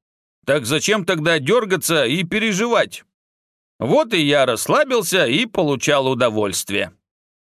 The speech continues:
Так что больше с интересом следил, что вокруг происходит. Да чуть троллил Верховного.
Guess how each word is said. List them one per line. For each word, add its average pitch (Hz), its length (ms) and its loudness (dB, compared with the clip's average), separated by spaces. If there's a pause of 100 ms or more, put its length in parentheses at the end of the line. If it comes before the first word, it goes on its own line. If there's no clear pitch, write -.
(240)
Так 160 180 0
что 170 300 0
больше 170 400 0
с - 80 -4
интересом 165 600 0
следил, 147 500 -2
что 202 300 0
вокруг 202 440 0
происходит. 127 720 -2 (400)
Да 165 300 0
чуть 220 400 -4
троллил 175 420 2
Верховного. 101 800 -2